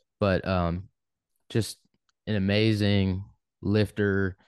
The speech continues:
that you hear about from a lot of the old school coaches. And then if you're looking at a database like this, his name's gonna pop up a lot, just validating that, that all those things that the old school coaches are talking about are true.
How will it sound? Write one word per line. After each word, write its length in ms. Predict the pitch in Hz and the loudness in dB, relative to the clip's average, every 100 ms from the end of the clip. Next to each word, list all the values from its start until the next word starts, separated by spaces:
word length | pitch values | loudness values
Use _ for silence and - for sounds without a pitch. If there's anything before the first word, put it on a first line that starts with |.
| _ _ - | _ _ -2
that 300 | 98 85 98 | 0 -2 -2
you 180 | 101 | 0
hear 220 | 95 110 101 | 2 2 2
about 400 | 95 98 98 85 | 2 2 0 -2
from 260 | 104 95 | -4 -2
a 60 | 92 | -2
lot 180 | 98 95 | 0 0
of 60 | |
the 60 | 92 | -2
old 180 | 98 98 | -4 -6
school 200 | - 90 | -6 -4
coaches. 600 | 107 95 - 92 92 92 | 0 0 0 -2 -2 -2
And 140 | 92 | -4
then 180 | 90 90 | -4 -4
if 160 | 90 | -4
you're 80 | 95 | -4
looking 280 | 92 92 90 | -4 -4 -2
at 180 | 87 87 | -2 -2
a 20 | |
database 380 | 90 85 90 - | -2 0 -2 -2
like 160 | 85 - | -6 -2
this, 260 | 92 90 - | -2 -2 -4
his 140 | 90 | -4
name's 260 | 90 90 - | -2 -2 -4
gonna 120 | 85 | -4
pop 260 | - 90 87 | -2 -2 -2
up 160 | 85 | -2
a 20 | |
lot, 400 | 76 90 95 87 | -2 2 2 2
just 220 | 80 85 - | -2 -8 -4
validating 800 | 82 92 90 85 87 85 87 87 - - _ _ - | -2 0 0 -2 -4 -4 -6 -8 -12 -20 _ _ -4
that, 340 | 90 90 85 85 | 0 2 0 -2
that 140 | 90 | 0
all 160 | 87 85 | 2 0
those 280 | 87 85 - | -2 -4 -4
things 280 | 90 90 87 | -2 -2 -4
that 140 | 82 | -4
the 140 | 85 | -2
old 160 | 85 87 | -2 -4
school 180 | - 90 | -4 -6
coaches 460 | - 87 - 85 | -2 -2 -4 -6
are 120 | 85 80 | -6 -6
talking 320 | 90 87 87 82 | -4 -4 -4 -4
about 240 | 82 80 | -2 -2
are 60 | 82 | -4
true. 500 | - 92 92 87 | -4 -2 0 0